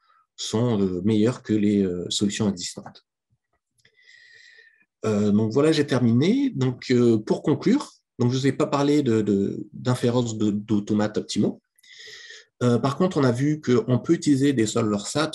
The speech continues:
pour trouver des arbres de décision optimaux, ou encore utiliser des solvers maxat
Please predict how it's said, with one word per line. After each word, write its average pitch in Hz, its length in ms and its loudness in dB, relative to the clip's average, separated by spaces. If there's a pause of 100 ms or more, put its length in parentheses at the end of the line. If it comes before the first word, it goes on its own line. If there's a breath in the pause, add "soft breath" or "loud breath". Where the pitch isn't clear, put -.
pour 123 160 -2
trouver 139 260 -2
des 113 180 2
arbres 110 140 -2
de 101 40 2
décision 98 460 -2
optimaux, 117 460 -2 (280)
ou 151 140 2
encore - 540 -4
utiliser 131 560 -2
des 131 160 0
solvers 120 460 -2
maxat 120 500 -2